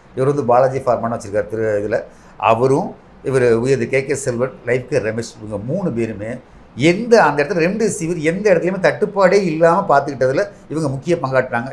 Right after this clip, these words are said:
இது ஒண்ணு. அதே மாதிரி கொரோனா பீரியட்ல அதாவது டோல் ஃப்ரீ நம்பர்ம்பாங்க, அந்த டோல் ஃப்ரீ நம்பரை கொண்டாந்து முடிஞ்ச வரைக்கும் எல்லாருக்கும் மருந்து சப்ளை பண்ணுவாங்க. இதுல மருந்து கடைக்காரங்களையும் சொல்லணும். மருந்து கடைக்காரங்களை பொறுத்த வரைக்கும் கொரோனா பீரியட்ல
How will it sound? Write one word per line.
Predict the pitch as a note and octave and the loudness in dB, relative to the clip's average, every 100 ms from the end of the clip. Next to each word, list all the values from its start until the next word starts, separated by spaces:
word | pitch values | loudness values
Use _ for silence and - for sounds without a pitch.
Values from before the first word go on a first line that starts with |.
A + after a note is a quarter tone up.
| B2 | -8
இது | B2 F#2+ | -6 -4
ஒண்ணு. | A2 A2 - - - - | -6 -8 -14 -20 -18 0
அதே | C#3+ G#3+ A#3+ | 2 4 2
மாதிரி | F#3 F3 | 0 0
கொரோனா | C#3 E3 F3+ | 0 2 -2
பீரியட்ல | C3 B2 G2+ A#2+ D3+ - - - - | -2 -2 0 0 -2 -6 -20 -20 -4
அதாவது | - F3+ F3+ | 4 6 4
டோல் | F#3 A3+ A#3+ | 4 4 4
ஃப்ரீ | G3+ E3 | -2 -2
நம்பர்ம்பாங்க, | C3+ B2+ B2+ B2 G#2+ - | 0 4 4 2 -2 -2
அந்த | A#2+ - | -4 0
டோல் | F#3+ G#3+ | 0 0
ஃப்ரீ | G3 E3+ | -2 0
நம்பரை | C#3 C#3 A#2+ | 2 4 4
கொண்டாந்து | A#2 A#2 A#2+ G#2+ C3+ - - - - | 2 4 4 2 -4 -4 -14 -20 -6
முடிஞ்ச | C#3+ F#3+ A#3 A3 F3+ | 0 2 4 6 6
வரைக்கும் | D#3+ E3 F#3 F#3+ | 6 4 0 -2
எல்லாருக்கும் | C#3 D3+ D#3+ D#3 F3+ | -2 4 4 2 -2
மருந்து | C#3 C3 C3 | -2 -2 -2
சப்ளை | B2 B2 | -2 -2
பண்ணுவாங்க. | A#2 A2+ A2 - - - | -2 -4 -4 -8 -20 -18
இதுல | G2+ A2+ A2 | -6 -2 0
மருந்து | G#2+ C3 | -2 0
கடைக்காரங்களையும் | D#3 D#3+ E3+ F3 - | 2 4 4 2 0
சொல்லணும். | F3 F3 C#3+ - | 2 4 2 -6
மருந்து | A2+ C3 E3+ | -2 -2 0
கடைக்காரங்களை | F#3+ F#3 F3+ E3 C#3+ | 0 2 2 2 -2
பொறுத்த | C3+ C#3+ | 0 0
வரைக்கும் | B2+ C#3 | 0 -2
கொரோனா | B2+ C3+ D3+ | -2 0 -2
பீரியட்ல | C#3 B2+ B2 A2 | -4 -4 -4 0